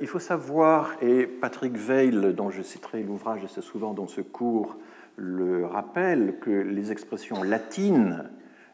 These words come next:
qu'affectionnent les juristes aujourd'hui, ius soli pour le droit du sol,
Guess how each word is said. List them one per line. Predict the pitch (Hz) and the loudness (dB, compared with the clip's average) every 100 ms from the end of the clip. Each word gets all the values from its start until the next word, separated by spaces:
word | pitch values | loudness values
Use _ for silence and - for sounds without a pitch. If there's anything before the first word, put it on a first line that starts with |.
| _ _ _ _ | _ _ _ _
qu'affectionnent | 113 - 127 - 123 117 | -12 -8 -10 -4 0 2
les | 95 90 | 0 -4
juristes | 104 107 120 - - | -4 -2 -2 -4 -4
aujourd'hui, | 90 90 95 110 110 131 185 190 92 - - 95 | -2 -2 -4 -4 -4 -4 -2 2 0 0 -6 0
ius | 120 120 | 2 2
soli | - - - 113 120 127 | -2 -4 2 4 6 4
pour | 117 95 - - - | 2 -4 -6 -12 -8
le | 180 | -6
droit | 170 180 185 | -2 4 4
du | - | 4
sol, | - - 143 123 117 | -2 6 6 6 2